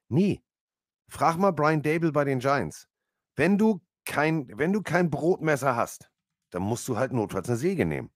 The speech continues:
Und das ist genau der Punkt. Das, äh, mega. Das ist absolut mega. Und mein absolutes, also, ich mag ja, ich mag ja so gutsy Dinge, ne?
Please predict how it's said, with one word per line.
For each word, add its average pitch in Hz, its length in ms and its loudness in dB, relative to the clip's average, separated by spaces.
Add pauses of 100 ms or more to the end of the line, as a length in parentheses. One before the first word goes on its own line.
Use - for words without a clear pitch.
(120)
Und 156 120 0
das 180 140 4
ist 127 100 -6
genau 95 240 4
der 73 80 -2
Punkt. 156 300 -6 (600)
Das, 175 220 0
äh, 123 340 -10
mega. 135 680 2 (360)
Das 123 120 -6
ist - 60 -8
absolut 180 360 0
mega. 165 240 6
Und 127 120 -2
mein 190 380 2
absolutes, 180 640 -2 (180)
also, 143 180 -2 (880)
ich 131 120 -4
mag 160 260 6
ja, 175 180 2
ich 120 120 -8
mag 143 220 0
ja 143 100 0
so 113 120 -6
gutsy - 460 -8
Dinge, 64 280 -8
ne? 110 220 -8